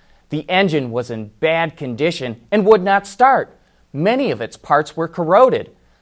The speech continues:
The front axle was also damaged, but the worst was the electronics, which had been chewed apart by rats. Realizing the thirtieth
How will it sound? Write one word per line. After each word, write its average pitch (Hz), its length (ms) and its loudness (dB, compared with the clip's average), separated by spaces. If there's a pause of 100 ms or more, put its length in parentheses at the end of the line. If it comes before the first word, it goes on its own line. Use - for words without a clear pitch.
(120)
The 147 100 0
front 165 400 2
axle 151 420 -4
was 120 160 -8 (100)
also 165 440 2
damaged, 120 600 -6 (280)
but 143 200 0
the 123 100 -4
worst 196 640 0 (260)
was 151 180 -2
the 185 160 0
electronics, 180 960 0 (300)
which 175 200 -4
had 143 180 -6
been 113 240 -6
chewed 277 420 -4
apart - 420 -2
by 175 160 0
rats. 160 580 0 (500)
Realizing 156 680 4
the 120 100 0
thirtieth 170 560 2